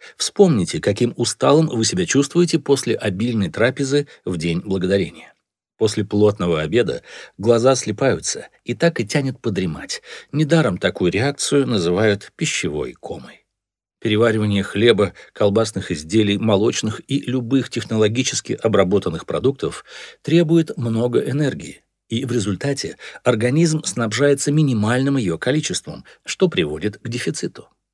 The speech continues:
А вот фрукты, сырые овощи, орехи и крупы обычно дают больше энергии, чем тратится на их усвоение, обеспечивая нас ею с избытком, что позволяет работать на максимальных скоростях.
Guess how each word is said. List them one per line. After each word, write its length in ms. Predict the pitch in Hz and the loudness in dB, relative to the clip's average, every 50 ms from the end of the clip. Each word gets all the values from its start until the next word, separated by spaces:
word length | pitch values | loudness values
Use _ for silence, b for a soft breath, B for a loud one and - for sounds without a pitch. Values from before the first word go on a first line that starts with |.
| _ - | _ -4
А 120 | - 113 | -2 2
вот 200 | 107 104 101 - | 2 2 2 0
фрукты, 480 | - - 139 165 160 - - 147 - - | 0 2 2 2 2 0 -2 -4 -2 -2
сырые 360 | - - 143 139 147 139 110 | 2 2 4 4 4 2 0
овощи, 520 | 92 101 120 127 127 139 135 - - - | 0 2 0 2 2 0 -2 -2 -2 -2
орехи 500 | 139 - 113 107 95 104 120 117 - - | 0 0 0 0 0 0 -2 -2 -4 -6
и 180 | 120 - - 101 | -8 -6 -8 -10
крупы 480 | - - 123 156 170 160 - 76 - B B B B B | -4 0 2 2 2 0 -2 -6 -8 B B B B B
обычно 600 | - 113 113 120 160 180 170 - - 165 160 - | -6 -6 -2 0 0 0 0 0 0 0 0 0
дают 340 | - 120 131 131 139 151 127 | 2 4 4 4 4 2 -2
больше 540 | 123 123 143 156 147 107 90 - - 90 85 | -4 -2 2 4 4 4 4 2 0 0 0
энергии, 540 | 92 139 170 160 131 90 80 67 - - B B B B | 2 2 2 2 2 0 -4 -6 -8 -10 B B B B
чем 260 | - - - 156 139 - | -2 0 2 2 2 2
тратится 520 | - 147 151 156 170 160 - - 170 - | 2 2 2 2 0 -2 0 0 0 0
на 180 | - 113 98 87 | 0 -4 -6 -6
их 140 | 82 - - | -6 -6 -6
усвоение, 640 | - - - 143 151 143 123 90 80 80 - - - _ _ _ _ - | -4 -2 0 0 0 0 -4 -6 -8 -12 -18 -20 -20 _ _ _ _ -4
обеспечивая 680 | 120 104 104 98 - - 117 107 101 - 107 95 87 85 | -2 0 0 -2 -2 0 -2 -2 0 0 -2 -2 0 -2
нас 300 | 85 82 82 - - - | -4 -6 -6 -8 -8 -6
ею 240 | 85 87 90 85 - | -6 -8 -6 -6 -6
с 100 | - 101 | -6 -6
избытком, 480 | 85 107 139 147 - - - 80 - B B B B B B B | -6 -6 -6 -8 -8 -10 -14 -18 -18 B B B B B B B
что 220 | - - - 165 | -6 -4 -2 -2
позволяет 520 | 156 120 95 95 110 120 151 165 170 - | 0 0 0 0 2 4 4 4 4 2
работать 520 | - 98 98 120 165 160 - 147 - - - | 0 -2 0 0 -2 -2 -2 -4 -6 -8 -6
на 160 | - 135 156 | -2 -2 -2
максимальных 760 | 147 143 120 - - - 107 92 85 73 73 73 71 - - - | 0 -2 -2 -2 -2 -2 -2 -4 -4 -6 -8 -10 -14 -14 -10 -10
скоростях. 680 | - - - 92 - - - - - - - - - | -8 -8 -6 -8 -8 -8 -10 -12 -14 -14 -16 -16 -18